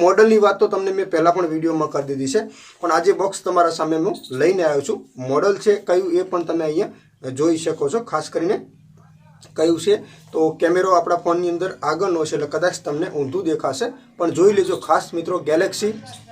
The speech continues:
એ છવ્વીસ ફાઇવ જી જોવા મળતું હશે, કદાચ તમને ઊંધું દેખાશે કારણ કે આપણા ફોનનો જે કેમેરો છે ને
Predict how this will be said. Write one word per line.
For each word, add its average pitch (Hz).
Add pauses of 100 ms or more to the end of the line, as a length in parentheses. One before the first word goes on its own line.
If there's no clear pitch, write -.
(560)
એ 190
છવ્વીસ 185 (920)
ફાઇવ 160
જી 131 (360)
જોવા 165
મળતું 170
હશે, 156
કદાચ 180
તમને 170
ઊંધું 160
દેખાશે 147
કારણ 143
કે 156
આપણા 151
ફોનનો 170
જે 196
કેમેરો 180
છે 208
ને 160